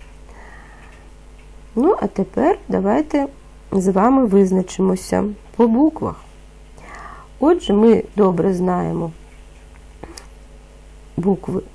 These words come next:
е, звуки Р, Б, А позначаються такими ж самими буквами, а ось в українській мові, е, з'єднання таких звуків,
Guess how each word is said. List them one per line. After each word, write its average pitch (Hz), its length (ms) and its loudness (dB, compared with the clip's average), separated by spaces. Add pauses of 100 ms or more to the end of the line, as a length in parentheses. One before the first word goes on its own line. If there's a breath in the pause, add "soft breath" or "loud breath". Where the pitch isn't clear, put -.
(120)
е, 202 120 0
звуки 190 500 0 (140)
Р, 208 320 4 (240)
Б, 190 400 4 (680 loud breath)
А 180 220 2 (180)
позначаються 175 1000 -2
такими 170 440 -4
ж - 80 -12
самими 151 340 -4
буквами, 285 640 0 (440 loud breath)
а 165 100 2
ось 294 200 2
в 214 60 0
українській 220 640 0
мові, 208 480 2 (760 loud breath)
е, - 40 -8 (960)
з'єднання 196 720 2
таких 190 340 -2
звуків, 185 500 -2